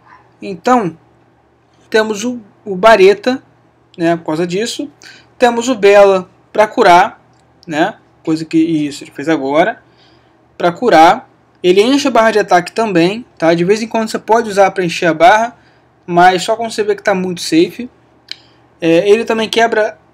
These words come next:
a defesa, né? O que ajuda bastante aí com o, ao Spectre, né? Batendo com a segunda skill.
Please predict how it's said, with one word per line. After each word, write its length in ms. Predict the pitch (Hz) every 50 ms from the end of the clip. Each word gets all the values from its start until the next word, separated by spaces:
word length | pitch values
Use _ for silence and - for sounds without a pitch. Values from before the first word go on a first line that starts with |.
| _ _ _ -
a 80 | - 202
defesa, 540 | 190 190 180 - - 202 226 247 247 226 196
né? 280 | 185 196 226 247 247 _ _ _
O 80 | - 175
que 100 | - 190
ajuda 300 | 180 170 180 180 214 202
bastante 600 | 190 208 208 208 - - 196 220 254 262 254 -
aí 100 | 196 202
com 160 | 196 - - 170
o, 540 | - 190 170 160 156 151 147 143 143 147 - _ _ _ _ _ _ _ _ _ _ _ _ -
ao 580 | - 151 156 160 160 160 156 147 143 143 170 170
Spectre, 500 | - - - - 175 196 214 - - 185
né? 100 | 165 160
Batendo 360 | 156 156 156 - - 160 160
com 80 | 160 165
a 40 | 160
segunda 320 | - 165 160 151 151 170
skill. 440 | - - - - 214 226 254 277